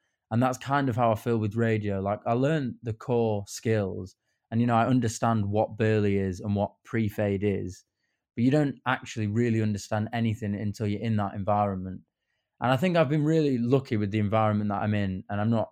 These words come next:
just saying this, but everyone I work with is incredibly nice, and all the presenters are very, very experienced and very professional, that, like, when things go wrong,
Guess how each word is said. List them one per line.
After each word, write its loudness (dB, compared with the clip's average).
just -6
saying 0
this, -6
but -10
everyone 4
I 2
work 2
with 0
is -2
incredibly -2
nice, -4
and -2
all 4
the 0
presenters -2
are -4
very, -2
very 4
experienced -2
and -2
very 0
professional, -4
that, -4
like, -2
when 0
things -2
go 0
wrong, -2